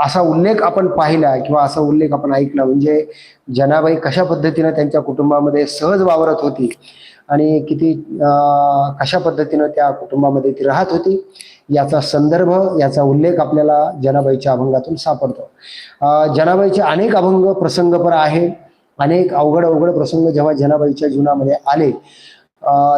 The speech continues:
त्यामध्ये चोरीचा आळ असेल किंवा अनेक प्रसंग जेव्हा जनाबाईच्या जीवनामध्ये येतात, तेव्हा जनाबाईला देवाचा राग येतो आणि मग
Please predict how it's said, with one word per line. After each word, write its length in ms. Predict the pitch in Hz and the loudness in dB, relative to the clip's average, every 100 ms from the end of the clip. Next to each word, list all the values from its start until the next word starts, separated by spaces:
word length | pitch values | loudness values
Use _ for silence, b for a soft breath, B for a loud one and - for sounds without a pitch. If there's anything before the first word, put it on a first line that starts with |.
| 143 | 0
त्यामध्ये 420 | 147 143 139 143 | 0 0 0 0
चोरीचा 420 | 143 143 139 143 | 0 0 0 0
आळ 280 | 131 131 143 | 0 2 2
असेल 400 | 139 139 143 135 127 | 2 -2 -2 -4 -2
किंवा 200 | 147 135 | -2 0
अनेक 240 | 156 175 | 0 0
प्रसंग 320 | 160 - 156 | -2 -2 0
जेव्हा 300 | 156 147 143 | 0 0 0
जनाबाईच्या 540 | 143 139 143 139 131 139 | 0 0 2 0 -2 -2
जीवनामध्ये 500 | 131 135 131 135 139 | 0 0 0 -2 0
येतात, 280 | 160 160 - - _ _ - | 0 -2 -4 -10 _ _ -6
तेव्हा 500 | 151 175 196 202 185 127 | -2 0 0 0 -2 0
जनाबाईला 1040 | 151 165 180 185 190 196 208 - - 170 | 2 2 2 2 2 0 -2 -10 -4 -2
देवाचा 460 | 165 160 160 160 160 | 2 2 2 2 0
राग 300 | 156 185 185 | 2 2 2
येतो 320 | 151 143 127 | 0 0 -2
आणि 220 | - 143 | 0 0
मग 220 | 165 175 | 2 0